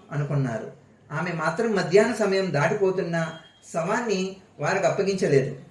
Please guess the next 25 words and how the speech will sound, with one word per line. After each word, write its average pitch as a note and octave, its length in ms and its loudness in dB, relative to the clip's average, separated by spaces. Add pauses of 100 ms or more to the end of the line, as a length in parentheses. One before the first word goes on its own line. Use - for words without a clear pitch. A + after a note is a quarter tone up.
(140)
చివరికి A#3+ 280 2
ఆమె G#3+ 200 0
శీగురుని G#3 720 0 (320)
మీద E3+ 260 0 (580)
నిష్ఠురమాడుతూ F3+ 1000 2 (200)
తాను F#3+ 200 0
తన G3+ 200 -2
బిడ్డను F3 440 2
ప్రాణత్యాగం G#3 760 2
చేస్తామని E3 520 0 (420)
ఆ E3 160 -4
శవాన్ని G#3+ 340 0
తీసుకుని G#3 380 0
నది F#3 220 2
ఒడ్డుకు G#3+ 300 8
చేరింది. C#3 560 2 (340)
జనులంతా A3+ 560 -2
ఆమెను G#3 420 2 (420)
అనుసరించారు. D#3+ 720 0 (100)
ఇంతలో B3 320 2
ఒక G3+ 160 6
బ్రహ్మచారి G#3+ 600 2
ఆమె D3+ 280 0
వద్దకొచ్చి G3+ 440 2
జనులంతా E3 760 -2